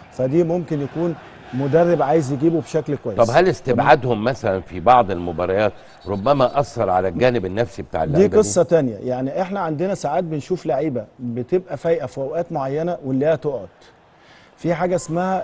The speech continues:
Speaker 1: آه، الموضوع الروتيشن ده، انا حاسس ان هو بيتعمل غلط. الروتيشن ده ما بيتعملش كل ماتش.
Speaker 2: مم.
Speaker 1: الروتيشن ده بيتعمل كل تلات اربع ماتشات. يعني انت لازم تثبت تشكيل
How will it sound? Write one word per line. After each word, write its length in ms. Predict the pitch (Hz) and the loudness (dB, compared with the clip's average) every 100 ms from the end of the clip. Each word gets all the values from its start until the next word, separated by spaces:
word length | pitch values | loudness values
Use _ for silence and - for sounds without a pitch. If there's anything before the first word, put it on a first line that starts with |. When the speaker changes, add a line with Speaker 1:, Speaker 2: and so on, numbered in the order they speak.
| - 151 | -6 -4
Speaker 1:
آه، 280 | 127 135 | -4 -4
الموضوع 580 | 131 127 139 135 131 175 | -6 -6 -4 -2 2 2
الروتيشن 520 | 175 156 175 - 151 | 2 0 -2 -2 -4
ده، 140 | 143 180 | 0 -2
انا 260 | - 147 | -2 -6
حاسس 260 | 131 160 - | -4 -6 -4
ان 60 | 151 | -2
هو 80 | |
بيتعمل 360 | 165 143 156 143 | -2 -2 -2 -2
غلط. 220 | 127 104 - - - | -2 -6 -10 -14 -8
الروتيشن 520 | 123 123 180 165 156 | -6 -2 -2 -2 -2
ده 60 | |
ما 60 | 170 | -2
بيتعملش 360 | 156 131 151 - | -2 -4 -6 -6
كل 200 | 147 131 | -4 -4
ماتش. 280 | 113 - - | -8 -14 -12
Speaker 2:
مم. 220 | 95 82 65 - - - | -8 -8 -10 -18 -20 -10
Speaker 1:
الروتيشن 420 | 117 120 165 160 | -6 -2 -2 0
ده 80 | 151 | 0
بيتعمل 360 | 160 143 151 135 | 0 -2 -4 -4
كل 260 | - 160 | -2 -2
تلات 300 | 151 156 151 | -2 -2 -2
اربع 260 | 156 143 131 | -2 -2 -4
ماتشات. 380 | 123 - 120 98 113 | -4 -6 -10 -10 -8
يعني 180 | 117 151 | -6 -6
انت 140 | 143 | -4
لازم 260 | 147 151 135 | -4 -4 -6
تثبت 360 | - 156 147 - | -6 -4 -4 -8
تشكيل 400 | 123 - 160 | -10 -6 -6